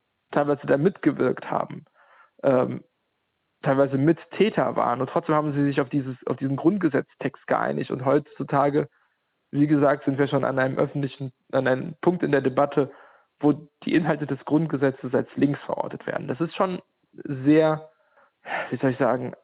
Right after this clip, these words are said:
einschüchternd, wenn man darüber nachdenkt und beängstigend. Und ich glaube aber, und das ist da, wo die Geschichte sich doch wiederholt, nicht in den Taten, sondern in den, in dem Versagen, so würde ich's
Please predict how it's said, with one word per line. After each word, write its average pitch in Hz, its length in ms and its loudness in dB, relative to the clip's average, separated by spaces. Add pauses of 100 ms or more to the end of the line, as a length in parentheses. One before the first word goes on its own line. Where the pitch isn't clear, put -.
(200)
einschüchternd, - 720 -2
wenn 110 100 -2
man 120 120 -2
darüber 120 260 0
nachdenkt 120 560 -4 (180)
und 139 200 -2
beängstigend. - 680 -4 (180)
Und 139 360 0 (440)
ich - 200 -4
glaube 175 460 4
aber, 151 320 2
und 139 100 -2
das 170 160 -6
ist - 160 -6
da, 143 240 4
wo 143 100 2
die 131 220 -6
Geschichte 135 400 -6
sich 127 160 -10
doch 147 280 0
wiederholt, 127 540 0
nicht 135 220 -6
in 135 180 -4 (440)
den 269 200 2
Taten, 160 760 0 (1080)
sondern 139 560 0 (140)
in 139 220 0
den, 135 420 0 (580)
in 147 160 -2
dem 135 160 0
Versagen, 131 640 0 (720)
so 131 140 -2
würde 123 140 -2
ich's - 200 -10